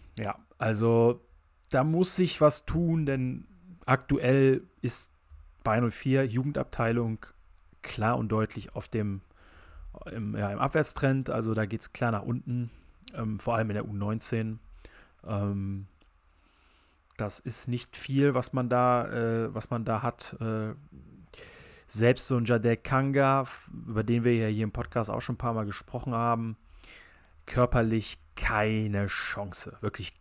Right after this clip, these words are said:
gar keine Chance. Zu klein, zu schmal, oder was ist zu schmal, aber zu, körperlich nicht stark genug, einfach um sich da durchzusetzen.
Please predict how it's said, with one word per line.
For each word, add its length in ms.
gar 220
keine 200
Chance. 460
Zu 160
klein, 580
zu 200
schmal, 600
oder 120
was 120
ist 80
zu 100
schmal, 300
aber 240
zu, 180
körperlich 420
nicht 200
stark 260
genug, 260
einfach 200
um 100
sich 80
da 140
durchzusetzen. 560